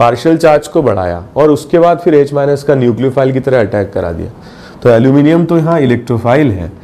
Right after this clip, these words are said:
और एच माइनस यहाँ क्या है, न्यूक्लियोफाइल है।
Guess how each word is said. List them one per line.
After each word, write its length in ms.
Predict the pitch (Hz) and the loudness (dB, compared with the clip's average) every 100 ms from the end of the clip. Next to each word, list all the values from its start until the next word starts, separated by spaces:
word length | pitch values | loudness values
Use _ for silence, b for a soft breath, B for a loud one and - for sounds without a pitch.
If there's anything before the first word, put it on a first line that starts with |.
| B B - | B B -4
और 180 | 117 - | -2 0
एच 240 | 127 151 | 0 0
माइनस 360 | 151 139 147 147 | -2 -2 -2 -2
यहाँ 220 | 143 143 | -2 -2
क्या 220 | 139 143 147 | 0 2 2
है, 220 | 95 82 - | -2 -8 -6
न्यूक्लियोफाइल 640 | 107 98 104 90 92 87 | -4 -4 -6 -6 -8 -8
है। 100 | - | -10